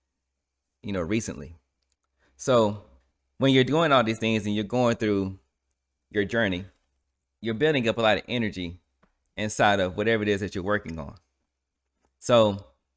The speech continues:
several years ago, I was hinted towards, or I got the, my purpose was pretty much, was, was revealed to me, right? And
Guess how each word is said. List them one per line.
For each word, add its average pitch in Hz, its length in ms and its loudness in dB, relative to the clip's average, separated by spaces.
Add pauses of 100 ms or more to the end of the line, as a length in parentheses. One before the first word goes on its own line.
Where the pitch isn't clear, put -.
(500)
several 170 400 2
years 120 280 4
ago, 92 420 0 (420)
I 110 240 2
was 101 260 -4
hinted 143 480 -4
towards, 92 500 -4
or 98 140 0
I 104 120 2
got 127 320 2
the, 92 280 -4 (800)
my 123 140 2
purpose 156 480 0
was 101 160 -4
pretty 123 240 -2
much, 85 160 -2
was, 101 200 -4
was 107 280 -4
revealed 98 420 -2
to 92 100 -8
me, 80 240 -10 (240)
right? 82 260 -4 (1000)
And 95 540 -2